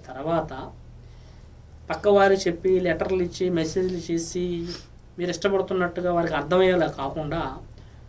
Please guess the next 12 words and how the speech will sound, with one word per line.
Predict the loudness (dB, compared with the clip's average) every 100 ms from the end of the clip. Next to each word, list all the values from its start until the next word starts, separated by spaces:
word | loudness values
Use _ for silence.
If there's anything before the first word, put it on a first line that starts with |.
| -10
ఉన్న | 0 2
విషయాన్ని | 2 0 4 4 6
డైరెక్ట్గా | 6 6 4 0
మీరు | 2 2
మొహం | 0 -2 -2
ముందు | -2 -2
చెప్పగలిగినట్టయితే | -2 -6 -2 -4 -4 -6 -6 -8 -8 -10 -10 -12 -20 -20 -20 -20 -12
తప్పకుండా | -12 -6 -2 0 2
వారి | 2 2
నుంచి | -2 -4 -4
మీకు | -4 -4 -4 -4 -6 -8
అనుకూలతమైనటువంటి | -6 0 0 0 -6 -8 -10 -10